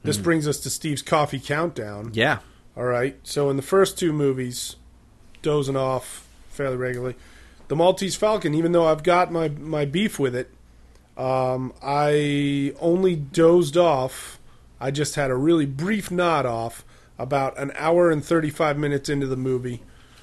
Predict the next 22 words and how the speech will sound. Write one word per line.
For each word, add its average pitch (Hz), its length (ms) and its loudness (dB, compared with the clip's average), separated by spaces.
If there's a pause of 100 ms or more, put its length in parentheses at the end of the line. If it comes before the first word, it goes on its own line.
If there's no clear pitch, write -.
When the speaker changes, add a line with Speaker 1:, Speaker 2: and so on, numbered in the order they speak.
(400)
Speaker 1:
I 113 120 -8
just 123 280 -6
kind 123 260 -4
of, 113 240 -6 (200)
oh, 143 400 4 (100)
like 110 220 -10
that, 110 280 -4
you 113 100 -12
know? 120 220 -4
Speaker 2:
Yeah. 120 140 0
Speaker 1:
I - 20 -2
was - 280 -10
just - 220 -12
asleep 165 300 0
for 165 120 2
a 156 60 2
second 151 320 0
and 139 80 0
I 131 40 0
woke 131 260 0
right 127 160 -2
up. 123 220 -6